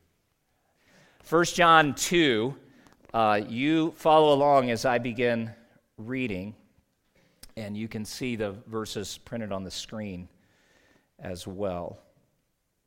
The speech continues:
"And now, little children, abide in him,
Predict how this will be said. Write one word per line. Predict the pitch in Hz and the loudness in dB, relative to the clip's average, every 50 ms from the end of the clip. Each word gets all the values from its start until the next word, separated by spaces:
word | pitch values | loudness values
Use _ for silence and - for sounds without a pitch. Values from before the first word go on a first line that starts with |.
| _ _ _ _ _ _ _ _ _ _ _ _ - | _ _ _ _ _ _ _ _ _ _ _ _ -4
"And | 117 127 | -2 2
now, | 135 143 165 175 175 | 4 6 6 8 6
little | 180 170 160 160 | 6 4 4 2
children, | - - - 180 180 175 151 151 123 98 82 76 - - - _ | 0 0 0 0 0 0 0 0 -2 -2 -4 -8 -14 -20 -20 _
abide | - 113 98 85 120 120 131 139 151 151 151 143 | -8 -8 -4 0 2 6 6 8 6 6 4 2
in | 131 120 | 0 -2
him, | 113 113 139 143 135 110 90 82 82 | -2 -4 -4 -2 -2 -2 -2 -4 -10